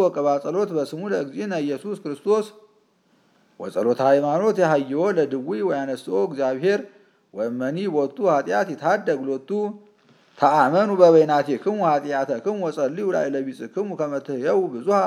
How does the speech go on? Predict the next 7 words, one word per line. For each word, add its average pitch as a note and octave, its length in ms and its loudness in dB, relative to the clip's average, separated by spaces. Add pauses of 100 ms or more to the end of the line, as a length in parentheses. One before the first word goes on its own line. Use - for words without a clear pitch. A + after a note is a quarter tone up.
ትረድ E3+ 360 -2 (100)
ጸሎቱ A#2+ 400 -6
ለጻድቅ E3 480 -2 (220)
ትክል G#3 280 0
ወታሰልጥ። D3+ 580 2 (960)
ኤልያስ E3 460 10
ዘከማነ D3 560 6